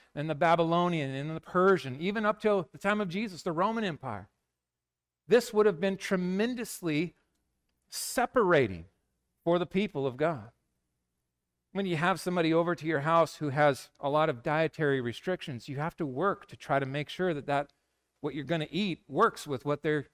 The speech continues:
able to eat, right? You have to work at this. Just imagine in this context how distinct it would be. "Well, come, come with us to this pagan festival." No, no,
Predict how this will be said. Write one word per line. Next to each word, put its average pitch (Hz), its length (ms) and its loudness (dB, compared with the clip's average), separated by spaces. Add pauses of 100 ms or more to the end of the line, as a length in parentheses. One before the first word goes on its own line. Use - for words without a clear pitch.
(120)
able 240 300 0
to 156 100 -8
eat, 113 320 -10
right? 160 220 0
You 165 80 -4
have 156 80 -4
to 190 80 -4
work 240 260 -2
at 233 80 -4
this. 127 340 -6 (1400)
Just 247 200 -4
imagine 247 680 0 (260)
in 196 140 -2
this 208 160 -2
context 226 720 -6 (1040)
how 226 180 4
distinct 226 640 -4
it 196 100 2
would 190 160 2
be. 175 360 -4 (2250)
"Well, 170 140 -2
come, 233 400 2 (240)
come 262 180 2
with 240 180 4
us 220 180 -2
to 220 120 -4
this 208 160 0
pagan 214 460 0
festival." 165 500 -2
No, 135 160 -6
no, 160 280 -6